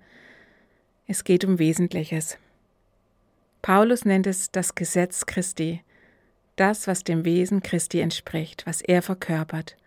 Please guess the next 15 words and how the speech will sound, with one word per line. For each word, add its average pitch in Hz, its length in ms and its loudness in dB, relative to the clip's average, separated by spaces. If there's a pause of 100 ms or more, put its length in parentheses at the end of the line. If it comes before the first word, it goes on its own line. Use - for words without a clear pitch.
(680)
Es - 140 -12
geht 180 180 6
um 180 140 4
konkret 196 640 0
ausgedrückte 180 680 -4
Liebe. 170 420 -4 (2250)
Das 185 180 -4
ist - 160 -6
ihm 196 140 4
so 190 280 -2
wichtig, 185 540 0
weil 160 240 -4
er 180 400 2
so 170 200 -4
ist, - 420 -6